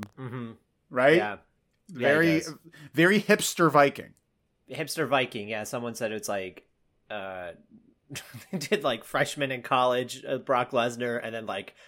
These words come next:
Speaker 1: tries I P A for the first time, Brock Lesnar, and it's
Speaker 2: That's
Speaker 1: him with the
Speaker 2: very
Speaker 1: bun,
Speaker 2: funny.
Speaker 1: and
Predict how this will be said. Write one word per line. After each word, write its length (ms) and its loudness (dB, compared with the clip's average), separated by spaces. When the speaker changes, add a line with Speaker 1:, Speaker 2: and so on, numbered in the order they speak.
Speaker 1:
tries 480 2
I 140 0
P 220 -6
A 100 0
for 140 -4
the 100 -2
first 280 -4
time, 180 -2
Brock 240 -2
Lesnar, 360 -4
and 100 -10
it's 100 -2
Speaker 2:
That's 160 0
Speaker 1:
him 40 -6
with 100 2
the 60 0
Speaker 2:
very 60 -2
Speaker 1:
bun, 200 0
Speaker 2:
funny. 120 -8
Speaker 1:
and 160 -16